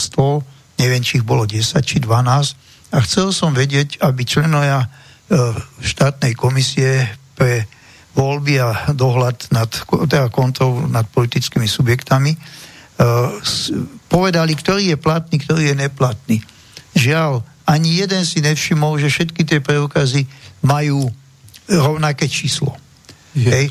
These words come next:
Speaker 1: Keď som ich na to upozornil, že majú rovnaké číslo, že teda nemôže byť, že môže byť len možno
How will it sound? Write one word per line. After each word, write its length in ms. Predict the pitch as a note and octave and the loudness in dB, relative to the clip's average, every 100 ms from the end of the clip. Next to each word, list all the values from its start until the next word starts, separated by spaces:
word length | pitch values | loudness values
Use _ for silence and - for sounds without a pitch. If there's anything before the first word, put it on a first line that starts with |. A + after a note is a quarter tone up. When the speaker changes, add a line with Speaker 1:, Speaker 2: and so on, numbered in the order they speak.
| - | -4
Speaker 1:
Keď 160 | - D3+ | -4 -2
som 240 | - F#3+ | 0 0
ich 80 | E3 | 2
na 160 | E3 E3 | 0 0
to 160 | D#3 | 0
upozornil, 800 | E3+ F#3+ F#3 D#3 C#3+ C3+ C#3+ C#3+ | 0 0 0 2 0 2 0 0
že 80 | C#3+ | 0
majú 320 | D3 D3+ C#3 | 2 2 2
rovnaké 480 | D#3 D#3 E3+ D#3+ C3 | 0 2 0 0 -2
číslo, 560 | - C#3 A#2+ D3 C#3 C3 | 0 0 0 0 2 0
že 80 | |
teda 240 | C#3 D3+ C#3 | 0 0 2
nemôže 640 | C3+ D#3 E3+ D3 A2+ B2 | 2 2 2 0 0 0
byť, 140 | C#3+ C3+ C#3 | 0 0 0
že 20 | |
môže 240 | D3 C#3 D3 | 2 0 0
byť 140 | D3 | 0
len 160 | D3 C3+ - - - - | 0 0 -4 -14 -6 -2
možno 240 | C#3+ C#3+ | 0 0